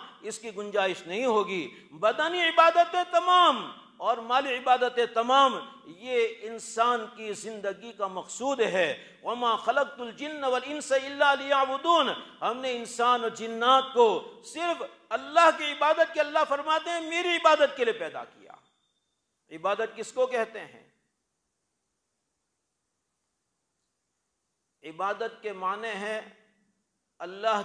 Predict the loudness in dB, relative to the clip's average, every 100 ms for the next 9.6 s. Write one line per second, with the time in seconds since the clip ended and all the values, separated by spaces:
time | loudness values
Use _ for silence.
0 | -8 -10 -10 -6 -4 -4 -6 -8 -10 -4
1 | -4 -4 -4 -4 -4 -4 -6 -4 -2 -4
2 | -6 -18 _ _ _ _ -14 -10 -8 -8
3 | -4 -4 -4 -8 -10 -6 -2 -2 -2 -8
4 | -6 -8 -10 -12 -12 -14 -16 -14 -14 -6
5 | -6 -6 -12 -20 _ -20 -20 _ _ _
6 | _ _ _ _ _ _ _ _ _ _
7 | _ -12 2 2 2 -6 -4 0 0 0
8 | -2 -2 -2 -2 0 0 -2 -2 -4 -2
9 | 0 2 2 0 -2